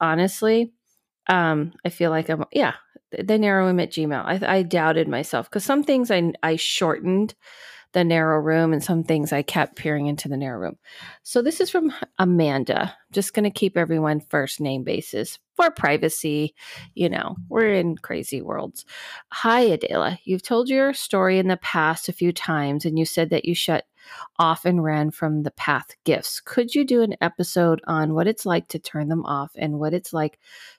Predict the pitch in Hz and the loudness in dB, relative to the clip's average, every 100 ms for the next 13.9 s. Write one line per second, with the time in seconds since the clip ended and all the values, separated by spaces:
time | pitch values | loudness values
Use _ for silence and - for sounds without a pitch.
0 | - - 135 156 156 170 208 214 - - | -18 -12 -4 -2 0 2 0 -2 -4 0
1 | 285 196 - - _ _ - _ _ - | 2 2 -2 -12 _ _ -20 _ _ 0
2 | 185 - 202 - 185 190 190 - 190 170 | 0 2 0 2 0 2 2 0 -2 0
3 | 170 160 - 196 196 - 190 190 165 165 | 0 -2 -2 0 0 -2 0 0 0 0
4 | 160 165 - 165 160 160 160 - 165 156 | 2 0 0 0 2 2 0 0 0 0
5 | 156 196 - 185 175 170 160 165 160 160 | 2 0 0 0 2 2 0 -2 0 0
6 | 156 143 151 - - 156 139 - - _ | 0 -2 -2 -8 -6 -2 -2 -4 -8 _
7 | - - _ 220 277 339 - 262 - 247 | -20 -20 _ 2 2 2 2 0 2 2
8 | 202 - 190 180 - - - 392 - - | 2 2 2 2 0 -2 0 0 0 2
9 | 165 151 151 165 185 190 - 202 196 226 | 4 4 4 4 2 0 -2 -2 -2 0
10 | 196 190 180 165 160 160 _ - - _ | 0 0 0 2 2 0 _ -20 -20 _
11 | 254 233 226 208 180 180 175 175 165 160 | -4 0 2 4 4 4 4 2 2 0
12 | 156 165 160 156 147 - 175 175 180 170 | 0 0 0 0 -2 -4 -2 -2 -2 -6
13 | 160 175 160 160 143 - - - - | -4 -4 -4 -2 -2 -2 -6 -14 -14